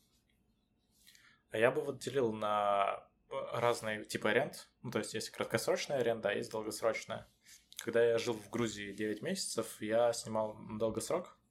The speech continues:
одну квартиру там, м, и там я купил себе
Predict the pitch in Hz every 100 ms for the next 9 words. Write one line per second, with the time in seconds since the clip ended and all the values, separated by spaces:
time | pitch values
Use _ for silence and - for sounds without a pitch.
0 | _ - 104 - 98 170 170 113 101 101
1 | - 113 - 107 104 107 101 101 _ _
2 | - - _ _ _ _ _ _ _ -
3 | 135 139 127 - 110 110 110 113 - 98
4 | 98 98 -